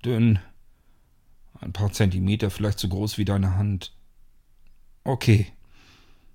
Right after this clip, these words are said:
ich werd mal schauen, was ich finden kann. Aus irgendeinem Grund war die Trostlosigkeit und die Müdigkeit,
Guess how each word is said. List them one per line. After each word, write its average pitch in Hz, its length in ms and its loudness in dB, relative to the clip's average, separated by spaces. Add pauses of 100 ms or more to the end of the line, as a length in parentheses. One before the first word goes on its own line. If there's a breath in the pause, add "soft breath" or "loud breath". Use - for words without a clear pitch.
(180)
ich 120 140 0
werd 143 120 4
mal 113 100 6
schauen, 123 320 4
was 107 160 0
ich 101 200 -6
finden - 420 -4
kann. 92 280 0 (1160)
Aus 113 640 4
irgendeinem 120 800 2
Grund 107 720 0
war 85 100 -4
die 85 140 -2
Trostlosigkeit 101 1400 0
und 95 240 -6
die 90 120 -2
Müdigkeit, 101 1300 -2